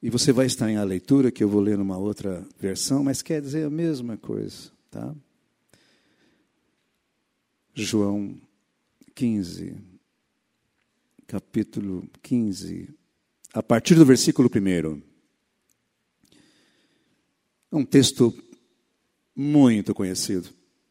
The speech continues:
Muito conhecido.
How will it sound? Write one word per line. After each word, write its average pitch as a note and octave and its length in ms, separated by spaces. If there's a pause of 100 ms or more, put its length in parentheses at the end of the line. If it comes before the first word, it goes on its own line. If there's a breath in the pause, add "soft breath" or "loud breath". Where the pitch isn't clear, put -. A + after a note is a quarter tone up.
(1400)
Muito B2+ 420
conhecido. G2 480